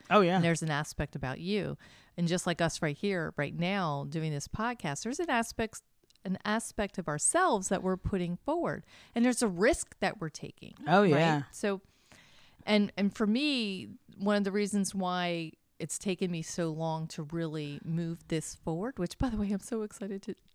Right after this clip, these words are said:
Speaker 2: that we are doing this.
Speaker 1: Yeah, it's great.
Speaker 2: 'Cause it's fun.
Speaker 1: It is.
Speaker 2: Uh, and part of that is that I wanted to make sure I didn't do a disservice to anyone.
Speaker 1: Oh, for sure.
Speaker 2: So, so I think by putting it out there to say, "Hey, number one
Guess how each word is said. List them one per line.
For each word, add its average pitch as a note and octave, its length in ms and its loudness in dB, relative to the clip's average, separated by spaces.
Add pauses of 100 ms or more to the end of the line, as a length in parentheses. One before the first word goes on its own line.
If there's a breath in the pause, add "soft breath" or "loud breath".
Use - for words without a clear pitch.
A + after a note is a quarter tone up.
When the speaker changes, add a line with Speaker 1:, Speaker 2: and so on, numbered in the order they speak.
Speaker 2:
that F#3 120 -2
we F3+ 160 -2
are F3 140 0
doing A#3 300 -4
this. C#4 160 -6
Speaker 1:
Yeah, F3 180 2
it's D3+ 160 0
great. G#3 300 2
Speaker 2:
'Cause E4 120 0
it's C#4 140 -6
fun. D#4 420 -4 (160)
Speaker 1:
It G#3 120 0
is. A#2+ 200 -2
Speaker 2:
Uh, A3 240 4
and A3 160 0
part C#4 220 2
of F4 80 2
that B3+ 160 2
is G#3+ 240 0
that G3 380 -2
I G3+ 60 -2
wanted B3 200 0
to B3 80 0
make A3+ 160 0
sure A3 160 -2
I G#3 60 0
didn't G3+ 180 0
do G3+ 120 0
a G3+ 40 -2
disservice C#4 800 -2 (280)
to - 220 -8
anyone. D#3+ 600 -8
Speaker 1:
Oh, B3 280 6
for G#3 180 6
sure. B2+ 260 0
Speaker 2:
So, A3+ 220 4 (100)
so A#3+ 220 -2
I A#3+ 100 2
think C#4 300 -6
by G3+ 240 -2
putting B3+ 420 -4
it G#3+ 80 0
out G#3+ 300 0
there G3+ 100 0
to F#3+ 80 -2
say, F#3+ 220 -2
"Hey, G#3 240 -2
number F#3+ 260 -2
one G3 380 -2